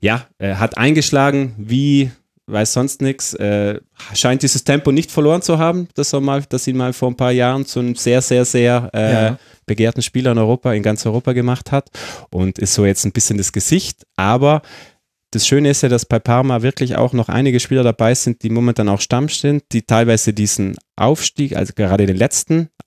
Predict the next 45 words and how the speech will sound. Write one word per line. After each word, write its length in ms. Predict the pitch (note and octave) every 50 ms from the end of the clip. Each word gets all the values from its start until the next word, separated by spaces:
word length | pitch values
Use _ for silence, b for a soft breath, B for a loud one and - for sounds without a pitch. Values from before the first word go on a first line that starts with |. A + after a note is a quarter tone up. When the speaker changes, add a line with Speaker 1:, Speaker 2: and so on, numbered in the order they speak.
| _ -
Speaker 1:
mitgemacht 600 | - A2+ E3 - - - F#3+ F#3+ F#3+ G3+ - - -
haben. 300 | F#3+ G3+ A#3 A3+ A3+ - _ -
Speaker 2:
Mhm. 140 | B2+ A2+ G2+ C3 E3+ A3 B B B B _
Speaker 1:
Und 280 | - C3 D3+ F3 -
die 120 | - C#3+ C3+
haben 120 | C#3+ D#3+
das 140 | D#3+ D#3+ -
sehr 160 | - E3 D#3
clever 300 | - - E3 E3 E3+ D#3
gemacht. 360 | A#2+ A2+ A2 G#2+ G#2 - -
Die 120 | - A2 G#2+
haben 100 | A#2 B2
sich 160 | - B2 -
dann 160 | - A#2+ A2+
eben 220 | A2 G2+ A2+ A#2+ A2+
so 160 | - - A#2
ein 80 | A2+
paar 180 | - - A2+ G#2+
Zuckerler 460 | - - D3+ - - D#3 C3 B2+ A#2
zugeholt, 500 | - - C#3 C#3+ C#3+ C#3 C#3 C#3 C3+ C3
wie 120 | - A#2 A2
Gervinho. 400 | - A2+ A2 G#2+ A#2+ C3 C3+ A#2+
Ich 160 | A2 G#2 -
meine, 320 | G#2+ G#2+ G#2+ G#2+ G#2+ G#2 - _ _ _ _ _ -
dass 120 | F#2+ -
das 160 | - - G2+
dann 160 | - - G2+
so 160 | F#2 - A2+ A2+
funktioniert, 560 | - - A#2 G#2 - - A2 A2 A2+ A2 -
glaube 280 | - G#2 G2+ G2+ G2 G#2
ich, 160 | G2 - -
haben 160 | G2+ G2+ G2
die 80 | G2 G2
sich 180 | - G#2 F#2+
vielleicht 320 | - - G2 F#2 F#2+ - -
erträumt, 480 | F#2+ - - A2+ A#2+ C3 D3 D3+ C#3+
Speaker 2:
Ja, 80 | - -
Speaker 1:
aber 160 | F#2 G#2+ A2
Speaker 2:
das 80 | A2+ A2
Speaker 1:
konnte 240 | - C#3+ C#3 - C3
Speaker 2:
ist 20 |
Speaker 1:
man 140 | B2 A#2+ A2
Speaker 2:
die 60 | A2+
Speaker 1:
nicht 160 | A2+ A2+ -
rechnen. 440 | A#2+ C3 F3 - - G#3 G3+ G#3 F3+